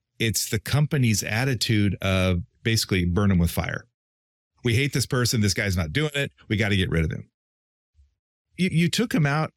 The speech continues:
You originally hired the person for a frontline job, a customer-facing job,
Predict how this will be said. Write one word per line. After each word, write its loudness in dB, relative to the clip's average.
You 2
originally 2
hired 2
the -2
person -2
for 0
a 2
frontline 2
job, -2
a -6
customer-facing 0
job, 0